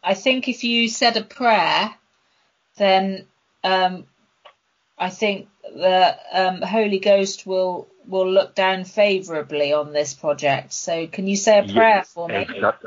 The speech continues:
Speaker 2: exact-, exactly, exactly, exactly, exactly. The power of God will look upon the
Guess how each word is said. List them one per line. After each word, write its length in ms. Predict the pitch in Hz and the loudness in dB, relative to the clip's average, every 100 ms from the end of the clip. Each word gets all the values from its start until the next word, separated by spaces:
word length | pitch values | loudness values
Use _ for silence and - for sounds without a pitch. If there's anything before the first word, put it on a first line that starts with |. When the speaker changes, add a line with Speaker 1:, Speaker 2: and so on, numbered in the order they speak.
| - | -10
Speaker 2:
exact-, 540 | - - - - - 98 | -10 -16 -14 -14 -10 -10
exactly, 680 | 85 - 92 - 90 - _ | -10 -6 -8 -6 -12 -12 _
exactly, 640 | 90 - 95 - 95 87 _ | -14 -6 -6 -4 -10 -14 _
exactly, 600 | - 85 98 95 92 80 - - - - _ _ | -16 -14 -8 -8 -8 -14 -18 -20 -20 -20 _ _
exactly. 800 | 90 - 98 - - 90 82 80 | -14 -4 -4 -4 -8 -8 -8 -10
The 160 | 87 82 - | -12 -12 -4
power 320 | 101 104 101 | -2 0 -2
of 80 | 95 - | -4 -4
God 240 | 107 107 | -2 -2
will 200 | 101 95 | -4 -8
look 160 | 101 - | -10 -8
upon 420 | 92 - 101 101 | -10 -8 -10 -10
the 60 | 95 | -12